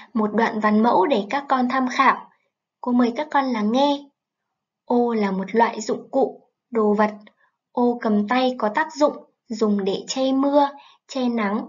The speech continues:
hoặc làm đẹp. Ô là vật dụng được thiết kế gồm cán ô hay thân dù, giống cây gậy ba tong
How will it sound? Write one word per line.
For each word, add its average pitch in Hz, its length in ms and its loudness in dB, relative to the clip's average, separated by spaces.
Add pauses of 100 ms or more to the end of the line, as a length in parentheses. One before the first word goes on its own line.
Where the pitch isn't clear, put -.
(120)
hoặc 240 240 -4
làm 220 300 0
đẹp. 214 200 4 (920)
Ô 233 200 0
là 208 240 -4
vật 202 160 -2
dụng - 280 -4
được 208 180 -6
thiết - 280 -12
kế 214 340 2 (160)
gồm 220 440 0
cán 208 220 0
ô 302 320 4 (400)
hay 233 320 -8
thân 262 240 -8
dù, 220 480 -2 (380)
giống 208 340 -6
cây 233 260 -6
gậy 247 280 -4
ba 254 220 -6
tong 269 380 -4